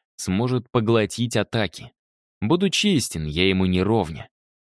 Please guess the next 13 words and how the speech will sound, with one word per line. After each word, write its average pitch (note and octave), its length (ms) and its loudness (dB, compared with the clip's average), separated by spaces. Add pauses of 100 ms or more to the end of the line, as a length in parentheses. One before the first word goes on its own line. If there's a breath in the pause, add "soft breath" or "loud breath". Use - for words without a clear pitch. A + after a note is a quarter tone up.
Поэтому F2+ 440 2
всё, G2+ 200 -2
что - 180 -4
я E2+ 60 -2
мог E2+ 240 -2
сделать, F#2 520 0
это F#2 160 -4
спрятать A2+ 600 -2
это G2+ 160 -4
место G#2+ 460 0
от F#2 120 -2
лишних G2+ 440 -2
глаз. F#2+ 440 -6